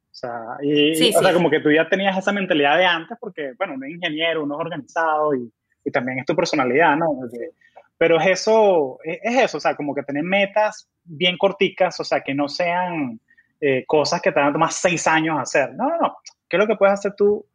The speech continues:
Speaker 1: que te dure un mes, que te acerque a eso lo que quieres lograr? Creo que es muy importante.
Speaker 2: Que te acerque. Siento que esa es la cuestión, que es muy difícil, o sea, tú sabes que quieres algo, pero tú no sabes cuáles son esas metas. Entonces, la manera en de, que yo lo pensaba era, ok,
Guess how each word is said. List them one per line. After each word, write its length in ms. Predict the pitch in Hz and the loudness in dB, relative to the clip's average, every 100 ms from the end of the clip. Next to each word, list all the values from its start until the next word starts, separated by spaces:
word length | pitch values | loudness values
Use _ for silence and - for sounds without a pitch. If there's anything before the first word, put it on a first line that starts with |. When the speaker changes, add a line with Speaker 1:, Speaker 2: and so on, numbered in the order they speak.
| _ | _
Speaker 1:
que 100 | 147 | -6
te 80 | 143 | 0
dure 220 | 151 160 | 2 2
un 100 | 170 | 0
mes, 460 | 170 - - - _ _ | -2 -2 -10 -16 _ _
que 100 | - | -8
te 80 | - | -6
acerque 360 | - 147 135 165 | -2 -2 2 2
a 140 | 151 | 2
eso 160 | 135 160 | 0 -4
lo 60 | |
que 100 | 143 | -6
quieres 200 | - 135 | -8 -10
lograr? 300 | 139 120 131 - _ _ - _ _ - | -10 -6 -8 -8 _ _ -20 _ _ -10
Creo 180 | 127 | -6
que 200 | 123 135 | -2 -2
es 120 | 139 135 | -2 -4
muy 80 | |
importante. 420 | 131 127 - 113 - _ _ | -6 -6 -8 -12 -14 _ _
Speaker 2:
Que 100 | 226 | -2
te 80 | - | -2
acerque. 400 | - 170 - - _ _ _ _ | -10 -12 -14 -20 _ _ _ _
Siento 360 | - 262 247 302 | -4 0 2 2
que 120 | - 233 | 2 0
esa 180 | 262 | -2
es 60 | 269 | 0
la 100 | 285 | 0
cuestión, 440 | 190 - 202 151 - | 0 -2 -2 -2 -4
que 80 | |
es 120 | 196 226 | -4 -4
muy 320 | 285 339 339 | -2 0 0
difícil, 760 | 339 330 302 302 320 320 311 - - - | -2 -4 -6 -4 -4 -6 -6 -10 -20 -2
o 20 | |
sea, 160 | 247 247 | 0 0
tú 100 | 254 | 0
sabes 280 | - 370 370 | 2 2 2
que 100 | - | 2
quieres 280 | 233 269 | 2 4
algo, 480 | 240 170 170 233 - _ _ _ _ | 2 2 0 -6 -10 _ _ _ _
pero 200 | 233 226 | 0 0
tú 100 | 220 | 0
no 140 | 254 262 | -4 0
sabes 240 | 302 302 | 2 2
cuáles 280 | - 269 262 | 4 2 2
son 120 | 269 | -2
esas 220 | 254 240 | -2 -4
metas. 340 | 247 214 - - | 0 -2 -2 -10
Entonces, 260 | - 214 | -8 0
la 120 | 262 240 | 2 4
manera 360 | 226 226 233 | 4 4 2
en 140 | 302 302 | 0 -4
de, 160 | - | -8
que 140 | 247 202 | -6 -2
yo 100 | 202 | -2
lo 100 | 233 | -2
pensaba 380 | 277 262 233 | -4 2 4
era, 180 | 220 226 - | 4 0 -2
ok, 120 | 196 | -4